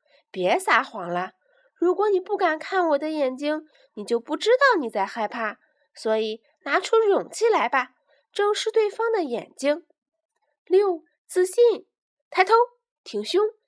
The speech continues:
立正。如果脸上再带一点微笑，那我也会很友好的和你打招呼的。七，了解对方。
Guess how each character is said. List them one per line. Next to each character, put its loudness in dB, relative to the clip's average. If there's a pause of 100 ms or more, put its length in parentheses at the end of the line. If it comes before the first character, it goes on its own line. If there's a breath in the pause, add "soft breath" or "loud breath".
(200)
立 -2
正。 2 (640)
如 2
果 2
脸 0
上 -2
再 -4
带 0
一 0
点 -6
微 2
笑， -2 (580)
那 -12
我 0
也 2
会 0
很 -6
友 2
好 0
的 2
和 -6
你 -2
打 -2
招 4
呼 -6
的。 0 (1300 soft breath)
七， 0 (340)
了 -2
解 2
对 -4
方。 -4